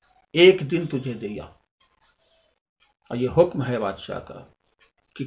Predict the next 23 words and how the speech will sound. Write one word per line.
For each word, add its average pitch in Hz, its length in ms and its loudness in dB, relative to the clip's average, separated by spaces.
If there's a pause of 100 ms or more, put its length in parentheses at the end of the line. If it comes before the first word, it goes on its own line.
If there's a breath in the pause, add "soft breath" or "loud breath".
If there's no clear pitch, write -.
(100)
कल 156 160 4
सुबह 165 440 4
सूरज 147 480 -4
निकलने 123 380 -6
के 117 160 -6
बाद 104 320 -6
से - 180 -18 (2500)
इस 143 160 -6 (120)
बादशाह 139 500 2
दरबार 139 460 2
के 143 140 -4
सारे 160 500 4
ख़जाने 131 440 -2
खोल 120 300 -6
दिए 113 160 -6
जाएंगे, 120 320 -6
सारी 147 340 4
नेमतें 147 600 2
खोल 127 240 2
दी 131 120 -2
जाएंगी, 127 400 0 (680 loud breath)
तुझे 175 260 4
जो 190 380 8